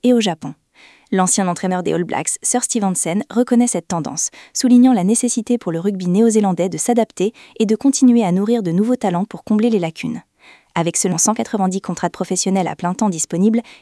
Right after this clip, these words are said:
il est difficile de retenir chaque joueur, surtout lorsque les All Blacks de haut niveau commandent des salaires d'environ un million de N Z dollars, tandis que d'autres joueurs de Super Rugby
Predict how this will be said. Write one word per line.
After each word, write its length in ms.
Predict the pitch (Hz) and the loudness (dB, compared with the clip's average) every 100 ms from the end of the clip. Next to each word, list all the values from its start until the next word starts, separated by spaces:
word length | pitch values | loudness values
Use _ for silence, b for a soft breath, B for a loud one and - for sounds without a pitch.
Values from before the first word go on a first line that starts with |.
| - | 0
il 120 | 233 | 0
est 60 | |
difficile 440 | 233 277 262 - 240 | 0 -2 -2 0 0
de 80 | 175 | 0
retenir 440 | 175 185 196 214 | -2 -2 -2 0
chaque 200 | - 180 | -2 -2
joueur, 300 | 170 - - _ B | -4 -8 -10 _ B
surtout 300 | - 180 - | -6 -4 -2
lorsque 240 | 196 - 165 | -2 -2 -2
les 100 | 151 | -2
All 100 | 196 | 0
Blacks 260 | 185 202 175 | 2 0 0
de 120 | - | -2
haut 80 | 226 | 2
niveau 340 | 214 175 165 240 | 2 2 -2 -2
commandent 260 | 240 240 233 | 2 4 4
des 100 | 180 | 0
salaires 320 | 180 196 214 | -2 -2 0
d'environ 380 | 180 170 165 - | -4 -4 -6 0
un 100 | 233 | 4
million 280 | 240 214 214 | 4 4 0
de 120 | 175 | 0
N 140 | - 196 | 0 0
Z 140 | 175 | 0
dollars, 420 | 151 160 151 190 - B B | 0 -2 -2 -4 -10 B B
tandis 240 | 247 240 | 2 2
que 80 | 262 | 0
d'autres 300 | 196 247 262 | -2 -2 0
joueurs 240 | 240 240 190 | 0 0 -2
de 80 | |
Super 320 | 165 240 254 214 | -4 -2 -2 -2
Rugby 340 | 170 165 240 | -4 -6 -8